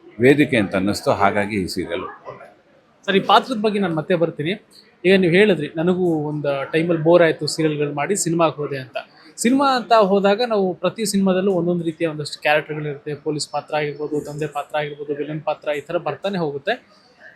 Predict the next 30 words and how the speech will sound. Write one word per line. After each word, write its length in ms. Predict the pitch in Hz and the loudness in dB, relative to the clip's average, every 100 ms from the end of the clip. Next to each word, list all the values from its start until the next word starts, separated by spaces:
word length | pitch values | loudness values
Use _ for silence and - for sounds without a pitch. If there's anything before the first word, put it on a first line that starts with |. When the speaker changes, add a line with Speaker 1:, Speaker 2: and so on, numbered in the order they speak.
| _ - | _ -4
Speaker 2:
ಇಷ್ಟು 540 | 196 - - 330 277 - | -2 -2 -4 -2 -2 0
ಸಿನಿಮಾಗಳು 460 | 214 226 240 233 | 0 2 2 2
ಮಾಡಿದ್ದೀನಿ 580 | 185 170 196 190 202 214 | 4 4 2 0 -2 -2
ಅಂತ 200 | 170 165 | -2 0
ಏನ್ 160 | 170 170 | 0 0
ಹೇಳಿದ್ರಿ, 400 | 160 147 190 262 - - | -2 -2 -4 -6 -10 0
ಅದು 220 | 214 285 | 2 2
ಒಂದ್ 200 | 262 220 | 0 0
ರೀತಿಯಲ್ಲಿ 280 | 240 247 226 | -2 0 0
ಏನಾದ್ರೂ 300 | 214 220 240 | 0 -2 -4
ಬೋರ್ 340 | 165 175 214 | 0 2 4
ಆಗಕ್ಕೆ 260 | 214 202 196 | 4 0 -4
ಸ್ಟಾರ್ಟ್ 280 | - 180 190 | 2 2 4
ಆಯ್ತಾ? 300 | 180 190 202 | -2 -2 -2
ಇಲ್ಲ 320 | 185 185 196 | 0 4 4
ನಾನ್ 420 | 175 156 175 220 | 4 6 6 4
ಅನ್ಕೊಂಡಿದ್ದು, 840 | 180 190 - 233 220 240 202 180 170 | 0 -2 -2 0 0 4 6 6 6
ನಾನೇನೋ 360 | 190 202 254 | 4 4 4
ಅನ್ಕೊಂಡು 340 | 254 233 262 202 | 0 0 -2 2
ಸಿನಿಮಾಗೆ 320 | 196 226 196 | 2 4 4
ಹೋಗಿದ್ದೆ, 380 | 202 196 165 196 | 4 4 2 0
ಆ 260 | 160 214 | 2 2
ಥರ 180 | 254 262 | 2 0
ಪಾತ್ರ 360 | 247 - 220 233 | 2 4 4 2
ನನಗೆ 200 | 233 214 | -6 -4
ಇನ್ನ 180 | 180 202 | 0 0
ಬರ್ಲಿಲ್ಲ 500 | 160 175 220 214 190 | 2 2 2 0 0
ಅನ್ನೋದು 260 | 175 160 | -2 -8
ಏನಾದ್ರೂ 240 | 147 143 139 | -12 -12 -14
ಇದೆಯಾ? 180 | 135 | -16